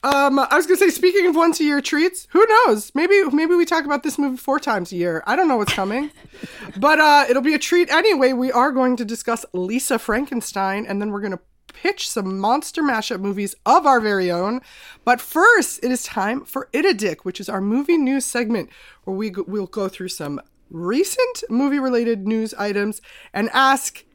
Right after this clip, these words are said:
Speaker 1: "Is this important and do I care?" Alonzo, kick us off.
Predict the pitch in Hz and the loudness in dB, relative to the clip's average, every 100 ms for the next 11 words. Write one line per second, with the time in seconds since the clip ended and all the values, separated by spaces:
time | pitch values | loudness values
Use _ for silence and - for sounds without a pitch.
0 | - 403 415 381 370 311 254 262 233 226 | -4 0 0 2 2 2 0 2 0 -2
1 | 220 - - _ 202 220 202 269 247 220 | -6 -8 -14 _ -2 -2 2 2 4 2
2 | 208 - 180 170 156 127 - _ _ _ | -2 -2 0 0 -2 -4 -12 _ _ _
3 | - 202 208 262 330 285 202 190 147 - | -4 -2 4 6 6 2 0 0 -2 -6
4 | _ _ _ - _ _ _ - - 339 | _ _ _ -14 _ _ _ -12 -4 0
5 | 330 254 151 - | 2 2 -2 -12